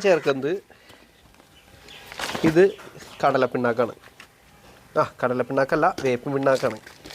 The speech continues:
വേപ്പ് പിണ്ണാക്കും ഈ പറഞ്ഞ പോലെ നമുക്കൊരു രണ്ട് അല്ലെങ്കിൽ ഒരു മൂന്ന് സ്പൂൺ ആദ്യം ചേർത്തേക്കാം.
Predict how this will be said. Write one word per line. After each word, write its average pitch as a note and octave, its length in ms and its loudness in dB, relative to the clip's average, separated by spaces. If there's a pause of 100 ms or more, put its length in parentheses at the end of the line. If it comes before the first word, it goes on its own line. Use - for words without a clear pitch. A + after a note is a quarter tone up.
(600)
വേപ്പ് C#3 320 2
പിണ്ണാക്കും C3+ 420 2 (160)
ഈ D3 100 -8
പറഞ്ഞ C#3 260 2
പോലെ B2+ 180 4
നമുക്കൊരു B2+ 400 0 (1900)
രണ്ട് C#3+ 460 0 (540)
അല്ലെങ്കിൽ B2+ 320 2
ഒരു C3+ 80 2 (100)
മൂന്ന് C#3 400 2
സ്പൂൺ C#3 240 -2 (180)
ആദ്യം A#2+ 240 -2
ചേർത്തേക്കാം. G#2+ 460 -4